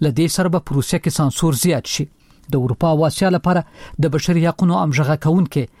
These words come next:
انستیزیا زلوبینا په یو بیان کې وویل، که دا لایحه تصویب شي، خلک به د اطلاعاتو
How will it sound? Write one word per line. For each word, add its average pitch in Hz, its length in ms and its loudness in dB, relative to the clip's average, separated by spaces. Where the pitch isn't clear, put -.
انستیزیا 160 720 0
زلوبینا 156 580 2
په 165 100 0
یو 165 160 2
بیان 165 240 2
کې - 140 -4
وویل، 165 360 2
که 160 160 2
دا 175 80 2
لایحه 165 340 2
تصویب - 360 -2
شي، 196 100 0
خلک 165 260 0
به 156 80 2
د 151 140 2
اطلاعاتو 190 580 0